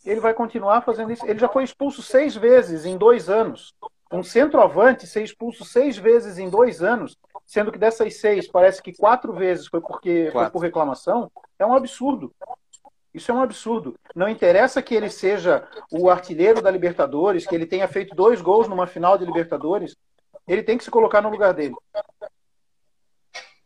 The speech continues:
Speaker 2: É verdade, senhor Mar-, é preocupante porque, é, pode acabar afetando, né, o relacionamento do, dos reserva, né?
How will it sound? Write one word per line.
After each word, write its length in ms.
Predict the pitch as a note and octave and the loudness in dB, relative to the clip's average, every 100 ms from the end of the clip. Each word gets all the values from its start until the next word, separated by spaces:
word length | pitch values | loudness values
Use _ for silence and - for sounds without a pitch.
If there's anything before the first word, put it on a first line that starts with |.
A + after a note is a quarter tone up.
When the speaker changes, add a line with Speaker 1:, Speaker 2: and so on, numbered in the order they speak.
| _ _ | _ _
Speaker 2:
É 160 | - F#2+ | -20 -16
verdade, 400 | G2+ A#2+ A2 F#2+ | -10 -8 -8 -10
senhor 120 | F#2 F2 | -14 -16
Mar-, 80 | - _ | -18 _
é 100 | A2+ | 0
preocupante 680 | B2 F#3+ G3 F3+ E3+ G3+ - | 4 4 2 0 2 2 -2
porque, 840 | - E3+ - F#3 F#3 F3 D#3+ C#3 B2 _ _ - _ - - | -8 -8 0 0 2 0 0 -2 -4 _ _ -20 _ -14 -2
é, 520 | C#3+ D3 C#3+ C3+ - - | 0 2 0 -4 -10 -14
pode 240 | D#3+ E3 F#3 | -6 -6 -6
acabar 380 | F#3+ F3+ F3 F#3 | -6 -6 -4 -6
afetando, 600 | - F3+ - F#3 A3+ F3+ | -6 -8 -6 -8 -8 -10
né, 120 | F3 | -8
o 40 | |
relacionamento 760 | D#3+ D#3 - F3 D#3+ E3 A3 A3+ | -6 -8 -8 -10 -8 -10 -10 -8
do, 580 | E3 D3+ C#3+ C#3 C3 B2+ | -4 -4 -4 -4 -6 -8
dos 240 | C#3+ C#3 | -12 -8
reserva, 680 | D#3 C#3 C3 D#3+ G#3 F3 C3 | -6 -6 0 0 0 -4 -6
né? 320 | D#3 F#3 | -6 -8